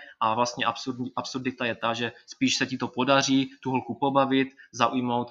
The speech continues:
a ještě se s ní seznámíš a to číslo stejně získáš. Ale není to pro každého, protože, eh, musí být tomu člověk otevřený, naprosto důvěřovat tomu koučovi,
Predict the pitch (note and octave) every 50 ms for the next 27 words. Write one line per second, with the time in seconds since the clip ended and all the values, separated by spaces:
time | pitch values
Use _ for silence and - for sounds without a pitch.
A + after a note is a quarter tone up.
0 | - - A#2 A2+ A2+ - - B2 - - A#2+ - - C3 A#2+ - - A2+ A#2 A#2+
1 | A#2+ A#2+ - - - - - - A#2 - - A#2 - _ A#2+ B2 B2 A2+ A#2 -
2 | - - A2 - - - - - - _ _ _ C3+ C#3 D#3 E3 F3 F3+ F3+ F3+
3 | F#3+ F3+ - - - _ - C3 C#3 D3+ F3 F3+ F3 F3+ - B2+ A#2 A2+ - B2+
4 | B2+ B2+ C3 C#3+ D3 D#3 C#3+ - C3 A#2+ - C#3 B2+ B2+ C3+ C3+ C3 C3 C3 -
5 | - A#2 A2 A2 A2 A2 A2 G#2+ G#2 A#2 B2+ - - C#3+ C3+ D3 - C#3+ C#3 C3
6 | - C#3 A#2 - - - - - C#3+ C#3 C#3+ C#3+ D3 D3 C3 A#2 A#2 - D3 C#3+
7 | C#3+ - - B2+ A#2+ A2+ A2+ A#2+ A#2+ A#2+ B2 B2 B2 - C3 B2 A2+ - - G#2
8 | G#2 G2+ - C#3 C3 C3 C#3+